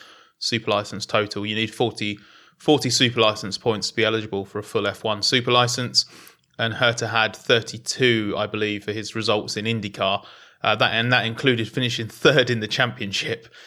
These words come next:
So he's a multiple race winner in that series, and he's finished, he finished third in his second season in IndyCar.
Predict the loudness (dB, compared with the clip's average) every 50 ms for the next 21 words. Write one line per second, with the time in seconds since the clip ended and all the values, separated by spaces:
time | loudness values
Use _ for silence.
0 | -20 -16 -6 -2 0 2 2 4 4 4 4 4 2 -2 -2 2 4 4 4 4
1 | 2 2 2 4 4 2 2 0 0 0 -2 0 0 0 2 2 2 2 2 0
2 | -2 -2 -4 -4 -4 -4 -2 -2 -2 -2 -2 -4 -6 -8 -10 -10 -6 -4 -4 -4
3 | -4 -4 2 4 6 6 6 6 2 0 -4 -4 0 2 2 2 2 0 -2 -4
4 | -6 -4 -2 -2 -2 -2 -2 -4 -2 -2 0 0 0 -2 -6 -4 -2 -2 -2 -2
5 | -4